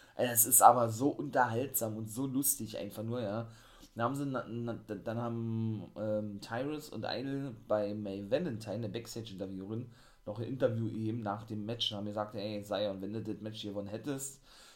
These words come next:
ne, was ja aber, wie gesagt, ähm, nicht möglich war, weil du ja eben gegen Clearwater, Marshy Rocket angetreten bist, ne, die eben sehr, sehr gut sind. So hat Tyrus das gesagt, weil Austin Idol,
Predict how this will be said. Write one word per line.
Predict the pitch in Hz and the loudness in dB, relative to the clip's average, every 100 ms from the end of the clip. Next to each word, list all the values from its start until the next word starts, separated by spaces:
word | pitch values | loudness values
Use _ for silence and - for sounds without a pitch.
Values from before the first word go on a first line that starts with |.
| - | -14
ne, | 104 107 | -8 -6
was | 92 | -6
ja | 92 85 | -4 -4
aber, | 95 80 98 | -4 -4 -4
wie | |
gesagt, | 101 92 92 90 | -6 -4 -6 -8
ähm, | 57 87 87 87 80 73 - | -10 -8 -6 -8 -10 -12 -16
nicht | - 107 113 | -12 -10 -4
möglich | 113 113 113 | -2 -2 -4
war, | 110 107 95 | -2 -2 -2
weil | 92 98 | -2 -2
du | 98 | -4
ja | 98 95 | -4 -2
eben | 85 95 | -4 -4
gegen | 92 98 95 92 - - - | -2 -2 -4 -8 -12 -20 -12
Clearwater, | - 107 107 107 110 | -4 -2 0 -2 -2
Marshy | 101 104 101 | -4 -4 -4
Rocket | 101 117 - | -6 -6 -6
angetreten | 104 107 110 101 107 | -6 -4 -6 -6 -4
bist, | 107 107 - | -4 -4 -8
ne, | 98 101 110 - _ _ _ _ - - - | -8 -8 -10 -18 _ _ _ _ -20 -20 -18
die | 107 98 101 87 | -12 -6 -4 -2
eben | 101 101 | -4 -4
sehr, | 101 101 98 98 | -4 -4 -2 -4
sehr | 95 101 | -4 -4
gut | 101 117 - | -4 -6 0
sind. | 120 117 113 - - - - | 2 2 -2 -12 -20 -20 -18
So | - 107 | -4 0
hat | 110 110 | 0 -2
Tyrus | 107 104 110 - | -4 -2 -4 -6
das | 107 | -8
gesagt, | 107 104 104 110 | -4 0 0 0
weil | 101 | -4
Austin | - 95 104 110 | -2 0 -2 -4
Idol, | - 90 110 107 | -4 -2 0 0